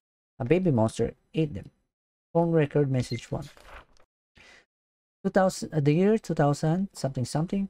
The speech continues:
replenishment, sender, Garrett Mullen. Ten humans with factors, supplementary wind. In the sacrifice use, all those who do not meet the factor are replaced with the test subject. Okay, another experiment. Physician, personal interview results. There are no health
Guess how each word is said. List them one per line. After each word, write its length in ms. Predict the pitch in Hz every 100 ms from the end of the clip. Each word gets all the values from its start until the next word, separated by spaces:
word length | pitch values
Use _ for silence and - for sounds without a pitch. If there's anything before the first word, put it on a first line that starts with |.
| -
replenishment, 680 | 147 - 131 127 - 190 196 _
sender, 440 | - 131 123 165 - -
Garrett 320 | 110 107 -
Mullen. 260 | 110 170 - _ _ _ -
Ten 160 | 208 202
humans 480 | 185 170 170 -
with 180 | 151 131
factors, 560 | 135 127 - 131 131 131
supplementary 800 | - 135 139 127 - 120 113 113
wind. 280 | 110 98 - _ _ _ _
In 60 | 123
the 40 |
sacrifice 680 | - 160 160 156 131 - 156
use, 200 | 185 - - - _ _
all 180 | 185 196
those 220 | 180 180
who 80 | 160
do 140 | 143
not 180 | 139 135 -
meet 140 | 170
the 100 | 151
factor 400 | - 139 131 135
are 180 | - 123
replaced 480 | 120 117 147 151 -
with 100 | 120
the 100 | -
test 240 | - 139 -
subject. 360 | 87 - - _ _ _ _ _ _ _ _ _ -
Okay, 400 | 120 110 113 -
another 360 | 190 139 117 113
experiment. 680 | 110 - - - 156 202 - - - - - - _ _ _ _ _ _ _ _ _ _
Physician, 540 | 160 190 - 190 185 -
personal 360 | 147 147 139
interview 400 | 139 - 123 123
results. 440 | 120 - 117 120 -
There 260 | 117 107
are 140 | 113 117
no 180 | 135
health 300 | 143 143 151